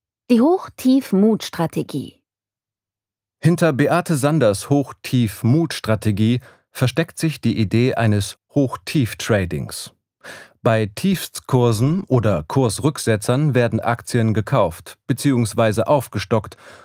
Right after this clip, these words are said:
Speaker 2: und bei Jahres- oder Allzeithochs nimmt man Teilverkäufe vor.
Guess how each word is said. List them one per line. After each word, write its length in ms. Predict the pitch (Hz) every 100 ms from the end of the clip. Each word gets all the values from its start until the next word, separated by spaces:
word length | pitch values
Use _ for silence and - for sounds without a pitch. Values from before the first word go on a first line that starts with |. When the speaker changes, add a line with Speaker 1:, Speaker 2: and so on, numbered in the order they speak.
| _
Speaker 2:
und 300 | 127 127 104
bei 100 | 110
Jahres- 640 | 104 127 151 120 110 - -
oder 400 | 107 90 80 -
Allzeithochs 880 | 143 - 110 104 - 123 117 - - _ _
nimmt 260 | 135 170 143
man 260 | 135 131
Teilverkäufe 800 | - 147 101 85 95 - 90 85
vor. 380 | 85 - 73 -